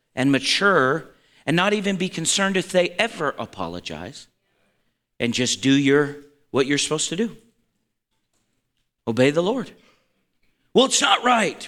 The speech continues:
Right. None of, it, it's embarrassing. It, it, nothing's right down here. It's just the way it is. "Well, it shouldn't be that way." Well, thanks for noticing. So be the difference.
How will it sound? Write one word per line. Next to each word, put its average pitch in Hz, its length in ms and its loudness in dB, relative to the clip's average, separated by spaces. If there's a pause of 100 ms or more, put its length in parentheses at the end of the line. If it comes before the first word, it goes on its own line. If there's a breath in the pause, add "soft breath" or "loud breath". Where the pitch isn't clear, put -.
Right. 240 300 0
None 185 240 0
of, 190 380 -2 (300 soft breath)
it, 170 340 -6
it's 180 240 0
embarrassing. 160 760 0
It, 123 240 -6
it, 135 220 -4
nothing's 160 400 -4
right 156 400 -2
down 107 200 -4
here. 90 220 -8 (3000)
It's 160 200 2
just 202 200 2
the 220 40 2
way 196 140 4
it 160 80 0
is. 285 400 -2 (1700)
"Well, 180 80 4
it 185 60 0
shouldn't 277 280 4
be 269 140 4
that 214 200 2
way." 165 120 2
Well, 208 160 0
thanks 277 240 2
for 220 120 -2
noticing. 208 640 0 (360 soft breath)
So - 200 2
be 208 200 2
the 226 100 2
difference. 190 500 -2